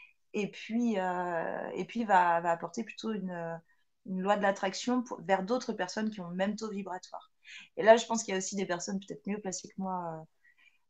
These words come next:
euh, euh, pour répondre. Euh, je pense à Lulumineuse ou à d'autres personnes qui, qui,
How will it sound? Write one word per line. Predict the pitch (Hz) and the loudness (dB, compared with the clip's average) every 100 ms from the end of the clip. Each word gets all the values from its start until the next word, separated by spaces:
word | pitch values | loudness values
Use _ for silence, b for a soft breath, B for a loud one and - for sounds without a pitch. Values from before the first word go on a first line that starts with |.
| 160 | -10
euh, | |
euh, | 165 160 156 151 151 | -8 -8 -10 -12 -18
pour | - 165 | -14 -6
répondre. | 170 165 208 208 180 | -6 -6 -8 -6 -6
Euh, | 170 165 165 | -8 -10 -12
je | 165 | -14
pense | - 165 | -12 -10
à | 170 | -8
Lulumineuse | 170 165 165 170 185 196 196 170 | -8 -8 -10 -8 -4 -4 -4 -6
ou | 160 | -10
à | 160 - - | -10 -10 -12
d'autres | 160 - | -14 -16
personnes | - - 185 190 | -14 -12 -8 -10
qui, | - 320 320 | -12 -20 -20
qui, | - - 165 160 | -18 -14 -14 -14